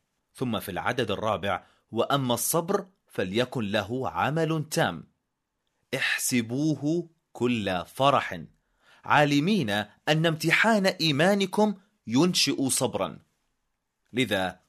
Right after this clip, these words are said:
هناك التجربة والامتحان والصبر في العددين الثاني والثالث،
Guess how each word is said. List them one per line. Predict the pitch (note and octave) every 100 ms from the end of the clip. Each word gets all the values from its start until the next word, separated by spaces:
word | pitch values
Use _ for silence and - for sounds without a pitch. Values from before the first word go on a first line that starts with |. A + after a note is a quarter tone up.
| _ A2
هناك | A#2+ A2+ - F2 D#2 _ G2+
التجربة | - B2 A2 A#2 A#2 F3 F#3+ _ _ _ -
والامتحان | F#2+ F#2 D#2+ G2 - C#3 F#3 G#3 - _ _ _
والصبر | F#2+ G2+ - E3 G#2+ G2+ G2+ _ _
في | B2
العددين | A2 G2+ G2 F#2+ A#2 D3+ D#3 - _ A#2+
الثاني | B2 - G#2+ F#2+
والثالث، | F#2 - G2 D#2+ C2+